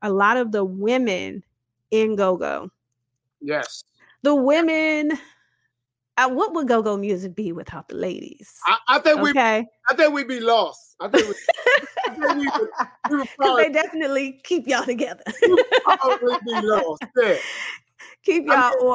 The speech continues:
Speaker 2: mean,
Speaker 1: on point.
Speaker 2: you look at when it comes down, um,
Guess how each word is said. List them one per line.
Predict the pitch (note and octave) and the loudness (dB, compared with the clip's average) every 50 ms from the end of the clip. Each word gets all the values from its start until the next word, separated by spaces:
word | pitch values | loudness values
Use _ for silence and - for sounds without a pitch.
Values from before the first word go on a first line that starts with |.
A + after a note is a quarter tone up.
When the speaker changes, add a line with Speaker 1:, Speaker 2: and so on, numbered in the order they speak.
| A#3 | 0
Speaker 2:
mean, | A3+ A3+ A#3 | -2 -4 -6
Speaker 1:
on | - - _ _ - | -10 -16 _ _ -2
point. | D#4 D4+ C4+ C4+ C4 A3+ - - - C6+ - _ - _ _ _ _ _ - | 2 4 4 4 4 2 -2 -4 -6 -6 -6 _ -20 _ _ _ _ _ -14
Speaker 2:
you | F3+ F3+ C#4 E4 D#4+ | -6 -4 0 2 2
look | E4+ D4+ B3 - | 2 2 2 2
at | D4 C4+ C4 B3 A#3 - - _ _ _ _ _ _ _ _ _ - | 4 4 4 4 2 -2 -6 _ _ _ _ _ _ _ _ _ -2
when | F3 A3+ A#3 A3+ A3+ | 0 2 2 2 2
it | A3 A3 | 0 -2
comes | - C4+ B3+ B3 A#3+ A3 F#3 | 0 0 0 0 -2 -4 -4
down, | G#3+ A3+ A3+ A3 G#3 F#3+ F3+ F3+ - _ - | -4 -2 0 0 0 -2 -2 -4 -6 _ -6
um, | F#3 F#3+ F#3+ F#3 F3+ E3 D#3 - | -4 -2 -2 -2 -2 -4 -6 -10